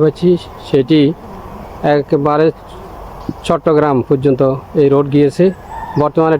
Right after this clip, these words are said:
টু লাইন, টু লেন হলেও, দুই লাইনের, দুই লেনের হলেও ভবিষ্যতে এটি ফোর লেন হয়ে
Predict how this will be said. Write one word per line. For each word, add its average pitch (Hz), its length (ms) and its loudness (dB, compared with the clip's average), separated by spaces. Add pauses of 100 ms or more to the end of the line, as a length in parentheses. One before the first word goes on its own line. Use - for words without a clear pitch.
টু 165 80 4 (120)
লাইন, 185 200 4 (480)
টু 170 160 4
লেন 190 260 4
হলেও, 170 240 4 (800)
দুই 165 200 6
লাইনের, 170 400 4 (440)
দুই 165 180 6
লেনের 170 320 4
হলেও 185 240 4 (720)
ভবিষ্যতে 165 420 4
এটি 165 180 4
ফোর 151 140 4 (100)
লেন 175 160 4 (140)
হয়ে 165 220 4